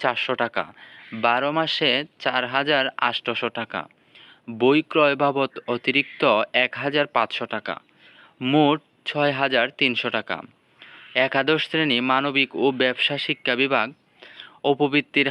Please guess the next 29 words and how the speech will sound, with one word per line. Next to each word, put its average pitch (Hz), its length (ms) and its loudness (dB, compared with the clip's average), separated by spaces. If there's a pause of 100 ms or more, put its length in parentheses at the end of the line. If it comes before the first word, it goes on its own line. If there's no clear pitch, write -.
হার 147 200 0 (240)
একই, 113 280 -2 (240)
চারশো 127 440 0
টাকা 120 260 -2
করে, 92 160 -4 (500)
বারো 127 300 2
মাসে 151 240 -2 (140)
মোট 135 220 2 (160)
চার 127 160 0 (100)
হাজার 147 240 0 (160)
আটশোশো 113 380 -4 (100)
টাকা। 101 220 -2 (800)
বই 135 160 4 (100)
ক্রয়ের 151 380 2
জন্য 147 220 -4 (340)
এক 120 80 -2 (120)
হাজার 135 300 -2
টাকা 139 180 0 (100)
পর্যন্ত 139 420 -2 (360)
অতিরিক্ত 131 420 -2 (180)
সহায়তা 127 460 0 (100)
পাওয়া 104 260 0
যায়, 85 160 -4 (720)
সর্বমোট 147 520 2 (140)
প্রায় 135 280 0 (180)
পাঁচ 123 180 2 (140)
হাজার 151 220 -2 (180)
আটশোশো 120 380 -6 (100)
টাকা। 104 220 -6